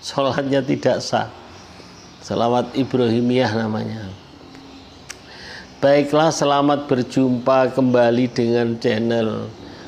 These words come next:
Basori Official. Dalam kali ini saya akan membuat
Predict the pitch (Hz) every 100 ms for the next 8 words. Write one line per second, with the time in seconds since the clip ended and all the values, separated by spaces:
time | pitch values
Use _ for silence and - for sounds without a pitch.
0 | - - 117 117 120 117 120 113 117 117
1 | - 123 131 151 170 180 202 220 - -
2 | - - - 127 123 127 127 123 123 123
3 | 120 117 120 113 107 95 - - - 139
4 | 143 143 160 170 175 180 190 196 185 -
5 | 131 131 123 120 127 127 123 123 135 -
6 | - - - - - - - - - -
7 | - - 117 131 123 117 123 123